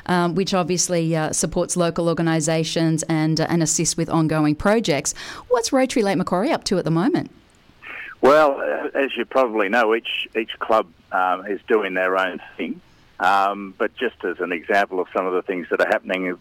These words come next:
Speaker 2: uh, one club's feeding the homeless. Over Christmas, there were toys and food, um, uh, given to pe-, given to needy people. Uh, backpacks for kids at school that might need, um, a, a few extra res-, resources. Graffiti removal,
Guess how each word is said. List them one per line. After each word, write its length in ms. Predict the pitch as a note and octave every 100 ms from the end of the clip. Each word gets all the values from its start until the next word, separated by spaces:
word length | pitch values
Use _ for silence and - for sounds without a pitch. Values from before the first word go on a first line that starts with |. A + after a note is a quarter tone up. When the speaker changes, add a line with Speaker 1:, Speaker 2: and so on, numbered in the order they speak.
| -
Speaker 2:
uh, 260 | F2 E2+
one 240 | D#2+ F2+ F2
club's 320 | - F2+ - -
feeding 300 | G#2 F#2+ F#2
the 100 | F2+
homeless. 540 | F2 F#2+ F#2+ G2 G2+ F#2 - - - - -
Over 200 | F#2+ F2
Christmas, 460 | - A2 - G2+ -
there 120 | G#2
were 120 | F2 - -
toys 260 | G#2 G2+ F#2+
and 160 | F#2+ -
food, 360 | G#2+ G#2+ G#2 - G#2
um, 300 | G2 F#2 F2 - - - - -
uh, 160 | G2 F#2
given 280 | E2 G#2+ G2+
to 40 | F#2+
pe-, 220 | A2 A2 - - -
given 160 | G#2
to 80 | G#2
needy 320 | G2 G#2 G#2
people. 480 | - G#2 G#2+ G#2+ G#2 - - - -
Uh, 180 | F#2 E2+
backpacks 540 | D#2+ A#2+ - - B2+ -
for 80 | -
kids 260 | - C3 A#2
at 60 | G#2+
school 380 | - C3 C#3+ C#3+
that 60 |
might 240 | G2+ A2 G#2
need, 280 | A#2 B2 - - A2
um, 300 | A2 G#2 G#2 _ _
a, 120 | F#2+ - -
a 60 | -
few 240 | - A#2
extra 320 | A#2 - A2+ G#2+
res-, 240 | G#2 F#2+ _
resources. 640 | G2+ G2+ A#2+ B2 - C#3 A#2 - _
Graffiti 440 | - - C#3 C#3 B2+
removal, 800 | B2+ A#2+ B2+ C3 B2+ C3+ C3+